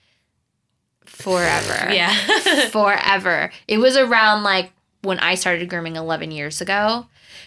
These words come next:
Speaker 1: And then he, they were around even before that because PetSmart and Pet, I don't know if Petco did, but I know PetSmart a long time ago actually used to send their students to Nash Academy back in the day.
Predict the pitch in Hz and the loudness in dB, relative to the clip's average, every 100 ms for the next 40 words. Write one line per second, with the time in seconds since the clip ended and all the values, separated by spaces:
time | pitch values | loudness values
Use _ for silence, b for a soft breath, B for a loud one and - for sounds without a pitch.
0 | B 196 190 196 196 196 190 - 190 190 | B -2 0 0 0 -2 -8 -2 0 2
1 | 190 185 180 180 180 190 185 180 175 - | 2 2 0 -2 -2 -4 -4 -4 -8 -4
2 | 208 208 185 - 214 - 175 - _ - | -2 0 0 -2 -8 -12 -10 -12 _ -6
3 | 175 185 - 180 202 - _ - 196 214 | -6 -6 -8 -10 -14 -14 _ -6 -4 -2
4 | 220 214 - - 196 185 175 175 175 170 | -2 -4 -4 -4 -4 -4 -4 -4 -8 -10
5 | - 175 170 180 160 _ b b b - | -8 -8 -8 -8 -8 _ b b b -4
6 | 190 185 190 190 175 175 - - - 190 | -4 -2 -6 -8 -6 -6 -6 -6 -6 -6
7 | 180 - 180 - 160 170 165 160 - - | -6 -8 -8 -8 -6 -6 -8 -10 -10 -8
8 | 165 143 - - - - - 170 175 - | -8 -8 -12 -14 -14 -12 -12 -12 -12 -14
9 | - - - - - - _ _ - - | -14 -16 -16 -18 -20 -20 _ _ -8 -8
10 | - - - - - - | -10 -16 -14 -14 -14 -18